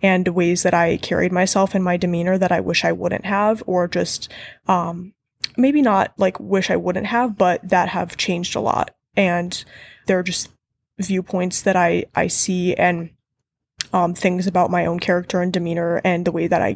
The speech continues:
carry myself that have changed drastically since the last season that we did our podcast. And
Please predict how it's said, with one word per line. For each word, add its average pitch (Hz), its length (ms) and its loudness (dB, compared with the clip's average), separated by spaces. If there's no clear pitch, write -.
carry 185 260 0
myself 226 600 2
that 190 280 4
have 180 200 0
changed 175 600 -2
drastically 180 720 0
since - 480 -2
the - 160 2
last 107 320 0
season 185 420 0
that 101 280 -2
we 180 720 -2
did 180 360 -2
our 202 80 2
podcast. - 640 0
And 185 300 0